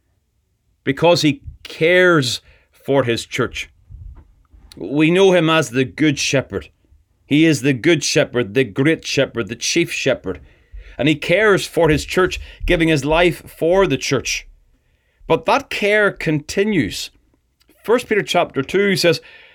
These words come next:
"For ye were as sheep going astray, but are now returned unto the shepherd and bishop of your souls." Here Christ takes to himself the terms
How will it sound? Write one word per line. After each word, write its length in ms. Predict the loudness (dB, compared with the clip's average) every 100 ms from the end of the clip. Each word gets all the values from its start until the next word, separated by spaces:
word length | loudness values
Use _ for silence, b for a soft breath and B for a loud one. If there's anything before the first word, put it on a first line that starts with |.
| B
"For 200 | -4 -4
ye 220 | 0 0
were 200 | 2 2
as 120 | 2
sheep 420 | 0 -4 -4 -6 -8
going 300 | -2 0 0
astray, 600 | -2 -6 -2 0 2 2
but 280 | 0 -2 0
are 100 | 0
now 220 | 2 0
returned 600 | 0 -2 -2 0 0 0
unto 320 | -2 -2 -4 -6
the 80 |
shepherd 640 | -6 -4 -4 -6 -4 -2 0
and 320 | 0 -2 -2
bishop 380 | -6 -4 -4 -6
of 200 | -4 -4
your 160 | -2 -4
souls." 880 | -4 -6 -2 0 2 0 -4 -10 -12 _ _ _ _ _ _ _ _ _ _ _ -4
Here 180 | 0 0
Christ 460 | 0 0 0 0
takes 240 | 0 0 0
to 120 | -4
himself 560 | -4 -2 2 2 0
the 80 | -14
terms 540 | -4 0 2 0 -4